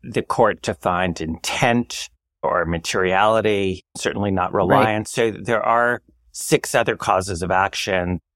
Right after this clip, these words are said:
Speaker 1: which the court could find liability, but it requires an intent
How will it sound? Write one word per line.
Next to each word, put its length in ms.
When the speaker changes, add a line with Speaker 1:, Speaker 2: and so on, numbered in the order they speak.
Speaker 1:
which 520
the 140
court 420
could 320
find 500
liability, 760
but 180
it 80
requires 540
an 100
intent 600